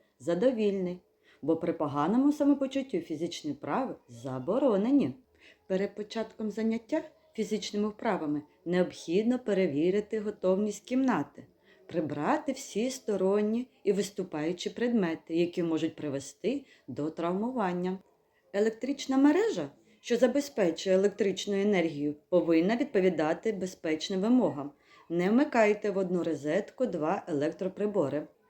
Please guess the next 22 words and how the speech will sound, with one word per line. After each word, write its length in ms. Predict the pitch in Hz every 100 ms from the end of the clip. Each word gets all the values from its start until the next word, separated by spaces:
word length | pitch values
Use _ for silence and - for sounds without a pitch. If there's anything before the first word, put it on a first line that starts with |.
| _ _ _ _ -
Перед 300 | 185 190 190
початком 580 | 185 - 190 - 196 190
заняття... 520 | 196 202 202 277 285 - _ _
Кімната 600 | - 185 160 139 156 269
повинна 580 | 269 262 175 175 185 202
бути 400 | 170 165 175 233
добре 400 | 180 170 160 208
провітряна, 760 | 226 302 359 - 160 143 131 131 _ _ -
але 280 | 190 196 240
без 200 | 277 -
протягів. 580 | - 196 185 185 185 180 _ _ _
Температура 600 | - 185 185 180 180 185
кімнати 520 | 175 180 175 233 240 -
повинна 440 | 185 180 175 170
бути 440 | 143 170 165 139 - - -
п'ятнадцять-вісімнадцять 1400 | 175 175 175 214 330 320 - 180 - 170 180 - 254 233
градусів. 300 | 277 240 - _ _ _
Перед 320 | 208 233 247
початком 580 | 240 233 247 254 - 240
виконання 600 | 233 233 233 269 302 233
спортивних 680 | - - 196 - 208 208 190
вправ 320 | - 254 269